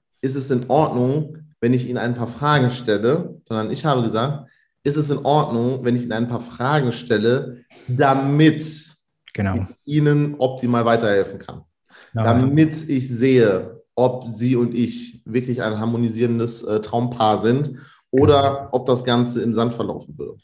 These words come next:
Speaker 2: Und was immer hilft und zieht, ist, ich möchte Ihnen die Zeit nicht klauen, ne? Ich möchte Ihnen
Speaker 1: Ja.
Speaker 2: Ihre wertvolle Zeit nicht stehlen, deswegen diese Fragen.
Speaker 1: Und da
Speaker 2: Deswegen
Speaker 1: kannst du dann halt auch,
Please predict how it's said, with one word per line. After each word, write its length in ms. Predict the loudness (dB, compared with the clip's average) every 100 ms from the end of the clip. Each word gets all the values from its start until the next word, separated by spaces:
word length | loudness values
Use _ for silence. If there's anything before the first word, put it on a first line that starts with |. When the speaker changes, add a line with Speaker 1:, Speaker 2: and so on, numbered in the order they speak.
| _ 6
Speaker 2:
Und 480 | 8 8 4 2
was 260 | 2 2 2
immer 240 | 4 6
hilft 380 | 8 8 6 6
und 160 | 4 6
zieht, 240 | 4 4
ist, 180 | 2 0
ich 160 | 2 4
möchte 240 | 2 4
Ihnen 160 | 4 6
die 100 | 2
Zeit 320 | 0 -4 -2
nicht 160 | -6
klauen, 320 | -2 -2 0 0
ne? 200 | 0 -2
Ich 160 | -4 -2
möchte 260 | -2 -2
Ihnen 160 | 2 2
Speaker 1:
Ja. 140 | 2 -4
Speaker 2:
Ihre 100 | 0
wertvolle 380 | 0 0 -2 0
Zeit 300 | 0 0 0
nicht 120 | -4
stehlen, 420 | 0 4 6 4
deswegen 720 | 2 -2 0 2 2 0 -4 _ _ -2
diese 380 | 0 2 0 -4 _
Fragen. 440 | -8 -6 -6 -8 -14 _ -2
Speaker 1:
Und 80 | 2
da 60 |
Speaker 2:
Deswegen 160 | 2 4
Speaker 1:
kannst 220 | 0 2
du 40 | 2
dann 140 | 4
halt 140 | 4 4
auch, 380 | 4 4 0